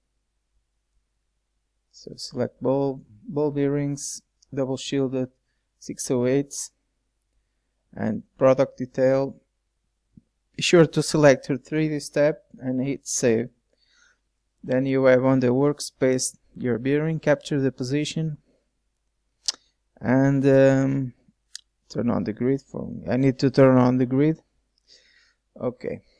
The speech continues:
now we have something on the center. Okay, right on the center, we don't need to do nothing, there's just, uh, taking some, some measurements. Let's start with the sketch with, with this plane, then circle.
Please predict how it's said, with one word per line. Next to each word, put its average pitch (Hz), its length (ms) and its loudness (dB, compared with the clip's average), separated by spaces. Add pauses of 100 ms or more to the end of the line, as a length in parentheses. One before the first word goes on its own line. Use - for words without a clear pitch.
(300)
now 131 240 -2
we 131 140 -2
have 127 160 2
something 156 640 -8
on 143 160 -8
the 131 140 -8
center. - 640 -12 (240)
Okay, - 400 -10
right 139 280 -2
on 165 120 -4
the 156 80 -2
center, 156 500 -6 (100)
we 131 140 -6
don't 131 320 -4
need 135 200 -4
to 139 100 -6
do 139 180 -6
nothing, 160 420 -8
there's 131 200 -10
just, 139 500 -8 (1000)
uh, 127 240 0 (260)
taking 147 340 -4
some, 147 380 -2
some 151 220 -6
measurements. 180 560 -6
Let's 160 240 -2
start 143 280 -4
with 139 140 -8
the 143 80 -6
sketch - 460 -4
with, 127 260 -8
with 135 200 -6
this 151 180 -6
plane, 175 400 2 (880)
then 131 240 -2
circle. 180 600 0